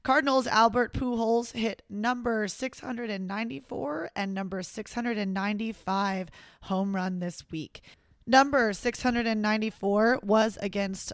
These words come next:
Reds pitcher Ross Detwiler,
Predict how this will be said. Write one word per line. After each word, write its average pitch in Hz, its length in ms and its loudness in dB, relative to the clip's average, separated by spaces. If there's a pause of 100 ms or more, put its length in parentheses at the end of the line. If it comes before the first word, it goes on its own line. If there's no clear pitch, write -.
Reds 190 460 -4 (120)
pitcher 196 520 -2
Ross 196 440 0 (120)
Detwiler, 233 800 0